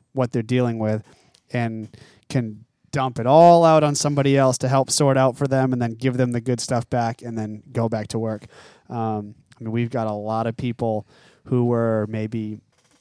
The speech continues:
uh, you know, in the top two hundred of the Open that they always said, "Oh, you know, I, I wanna make it to regionals, I wanna make it to regionals." And maybe on their own, they didn't quite have, uh, just the ability to sort out what they needed to do,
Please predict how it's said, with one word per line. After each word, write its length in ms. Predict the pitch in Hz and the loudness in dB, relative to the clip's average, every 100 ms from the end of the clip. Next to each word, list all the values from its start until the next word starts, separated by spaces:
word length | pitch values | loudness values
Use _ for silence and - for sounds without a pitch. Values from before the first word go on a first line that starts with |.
| _ _ | _ _
uh, 200 | 120 - - | -14 -12 -12
you 80 | 139 | -10
know, 140 | 120 113 | -6 -6
in 80 | |
the 80 | 113 | -6
top 260 | - 131 - | -4 -4 -4
two 160 | - | -4
hundred 260 | 131 139 131 | -2 -2 -2
of 60 | 123 | -2
the 140 | 123 | -2
Open 340 | 127 127 120 | -2 -2 -6
that 240 | 113 117 110 - - - _ _ | -2 -4 -4 -14 -20 -20 _ _
they 100 | 131 | -2
always 220 | 131 120 | 0 -2
said, 180 | 139 127 | -2 0
"Oh, 260 | 170 156 | 0 0
you 100 | 143 | -2
know, 220 | 143 135 | -2 -2
I, 220 | 127 120 - - | -4 -6 -14 -6
I 80 | 139 | -4
wanna 160 | 147 | -2
make 120 | 147 | -4
it 80 | 139 | -6
to 80 | 131 | -4
regionals, 360 | 143 139 139 127 | -4 -2 -4 -4
I 40 | |
wanna 120 | 131 | -6
make 140 | 131 131 | -6 -8
it 60 | |
to 60 | 127 | -6
regionals." 500 | 127 127 135 123 - _ _ _ _ _ _ _ _ - _ _ _ _ | -6 -4 -4 -6 -8 _ _ _ _ _ _ _ _ -20 _ _ _ _
And 240 | 139 127 | -6 -4
maybe 320 | 131 139 143 | -4 -2 0
on 160 | 139 135 | 0 0
their 200 | 131 123 | 0 0
own, 320 | 127 127 123 | 0 0 -2
they 280 | 117 120 123 | -2 -2 -2
didn't 400 | 120 127 127 123 | -6 -6 -6 -6
quite 340 | - - 120 120 | -8 -4 -4 -6
have, 640 | - 127 123 120 113 - _ _ _ _ - | -6 -4 -2 -2 -6 -14 _ _ _ _ -8
uh, 520 | 117 113 110 110 113 | -6 -4 -4 -4 -6
just 460 | 135 135 127 - - | -8 -4 -4 -6 -8
the 100 | 127 | -10
ability 320 | 117 131 127 | -4 -2 -2
to 80 | 120 | -4
sort 340 | 110 - 143 123 | -4 -2 0 0
out 320 | 120 143 - | 0 0 -2
what 140 | 143 | -6
they 100 | 139 127 | -4 -6
needed 240 | 135 139 | -6 -6
to 100 | 139 | -6
do, 280 | 143 156 185 | -2 0 -2